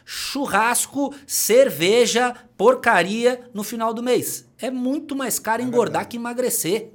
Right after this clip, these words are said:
Speaker 2: É verdade.
Speaker 1: Só que o povo gosta de olhar
Speaker 2: Você
Speaker 1: pro
Speaker 2: tava falando dos cinco itens.
Speaker 1: Cinco pilares.
Speaker 2: Ah.
Speaker 1: Primeiro, treinamento de qualidade, porque não basta treinar. O treino tem que ter qualidade.
Speaker 2: Perfeito.
Speaker 1: Tem uma galera que se
Speaker 2: Qual é a
Speaker 1: inscreve na
Speaker 2: variável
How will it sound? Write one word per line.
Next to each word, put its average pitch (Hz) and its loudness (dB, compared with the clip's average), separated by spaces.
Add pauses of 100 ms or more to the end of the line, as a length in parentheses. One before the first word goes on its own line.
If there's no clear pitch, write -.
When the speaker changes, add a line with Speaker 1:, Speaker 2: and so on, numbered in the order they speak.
Speaker 2:
É - -20
verdade. 113 -16 (100)
Speaker 1:
Só 143 -6
que 147 -8
o 247 -8
povo 175 -6
gosta 190 -4
de 208 -8
olhar 151 -4
Speaker 2:
Você 143 -12
Speaker 1:
pro 196 -2
Speaker 2:
tava 151 -4
falando 151 -6
dos 147 -10
cinco 147 -10
itens. 135 -6
Speaker 1:
Cinco - -6
pilares. 143 -2
Speaker 2:
Ah. - -10
Speaker 1:
Primeiro, 220 0
treinamento 226 0
de - -8
qualidade, 175 -2
porque 180 -12
não 175 -10
basta 143 -8
treinar. 160 -6 (140)
O 120 -14
treino 160 -6
tem 170 -10
que - -16
ter 160 -10
qualidade. 131 -8
Speaker 2:
Perfeito. 110 -16
Speaker 1:
Tem 127 -14
uma 147 -8
galera 156 -4
que - -10
se - -8
Speaker 2:
Qual 196 4
é - 4
a - 4
Speaker 1:
inscreve 175 4
na 160 2
Speaker 2:
variável 143 -4